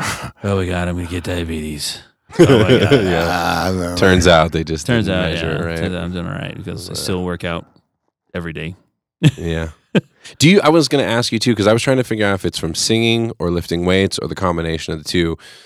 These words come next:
Speaker 2: But do you do, when you go in for your physical, do you do that breath test, the where you blow into the thing, like you have to empty your lungs?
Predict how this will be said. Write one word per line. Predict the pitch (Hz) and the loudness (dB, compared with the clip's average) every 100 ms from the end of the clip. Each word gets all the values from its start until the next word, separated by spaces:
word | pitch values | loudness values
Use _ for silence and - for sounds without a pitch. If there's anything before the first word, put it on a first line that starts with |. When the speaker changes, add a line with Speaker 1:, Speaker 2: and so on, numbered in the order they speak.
| _ - | _ 0
Speaker 2:
But | - 196 135 | 0 0 -10
do | 101 | -8
you | 104 | -6
do, | 104 - | -8 -2
when | 110 117 | 2 4
you | |
go | 113 | 4
in | 107 | 2
for | 104 | 2
your | |
physical, | 92 98 98 | 0 0 0
do | 95 | 0
you | |
do | 90 85 | 0 0
that | 76 | -2
breath | 76 87 85 80 | -6 -2 -2 -2
test, | - 87 85 - - _ - | -2 -2 -2 -6 -12 _ -6
the | 82 80 78 | -4 -4 -6
where | 87 85 | -4 -4
you | 80 | -2
blow | 80 82 80 | -4 -2 -2
into | 82 82 | -2 -4
the | 78 | -4
thing, | 80 82 | -6 -4
like | 82 80 - | -6 -6 -8
you | |
have | 82 | -8
to | - 87 | -6 -6
empty | 85 85 | -4 -2
your | 78 | -2
lungs? | 80 80 80 82 - | -2 -4 -6 -8 -10